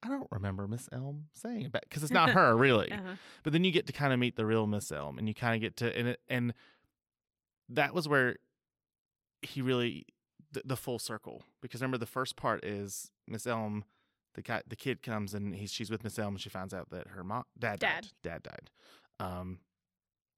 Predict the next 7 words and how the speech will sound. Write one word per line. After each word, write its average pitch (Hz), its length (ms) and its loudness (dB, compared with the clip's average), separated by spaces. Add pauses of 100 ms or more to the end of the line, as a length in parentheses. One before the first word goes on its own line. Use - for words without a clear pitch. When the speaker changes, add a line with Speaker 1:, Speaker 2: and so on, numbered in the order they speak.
(160)
Speaker 1:
and 120 220 0
so 101 440 0 (360)
that 131 220 4
little 139 220 6
quiet 113 420 0
ending, 104 360 -2
I, 131 140 2